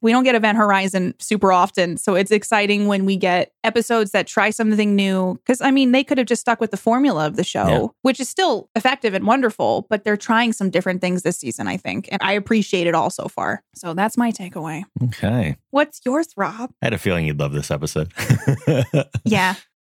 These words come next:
Speaker 1: I don't know why you would think that. <laughs>
Speaker 2: I don't know.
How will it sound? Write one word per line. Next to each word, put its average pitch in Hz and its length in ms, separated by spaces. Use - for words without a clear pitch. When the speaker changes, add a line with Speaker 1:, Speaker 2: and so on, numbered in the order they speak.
Speaker 1:
I 269 60
don't 339 100
know 359 100
why 233 220
you 247 120
would 202 140
think 214 220
that. 180 260
<laughs> - 480
Speaker 2:
I 392 80
don't 247 200
know. 262 240